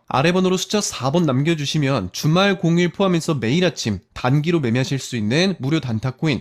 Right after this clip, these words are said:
추천드리고 있습니다. 자, 구월 일일 월요일에도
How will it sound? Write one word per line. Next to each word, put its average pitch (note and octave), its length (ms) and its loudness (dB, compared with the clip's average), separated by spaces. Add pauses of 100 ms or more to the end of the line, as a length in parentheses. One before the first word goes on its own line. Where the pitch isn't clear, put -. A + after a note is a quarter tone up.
추천드리고 E3 540 0
있습니다. F#2+ 600 -4
자, C3+ 120 -4
구월 F#3 340 0
일일 G3+ 200 2
월요일에도 B2+ 800 0